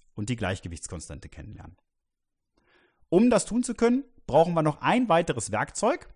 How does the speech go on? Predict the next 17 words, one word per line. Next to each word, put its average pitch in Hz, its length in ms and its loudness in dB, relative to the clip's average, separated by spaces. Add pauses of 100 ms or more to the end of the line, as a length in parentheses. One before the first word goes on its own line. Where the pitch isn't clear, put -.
(200)
Das 113 140 -6
ist 104 120 -6
Mischungsthermodynamik. 95 1300 -2 (300)
Denn 90 120 -10
wie 110 120 -6
wir 123 100 6
sehen 127 320 0
werden, 180 420 2
ist - 200 -8
der 92 140 -2
Grund, 143 580 0
warum 113 260 0
sich 131 160 -6
überhaupt 127 540 0
chemische 175 400 -4
Gleichgewichte 135 640 -2
ausbilden 98 720 -4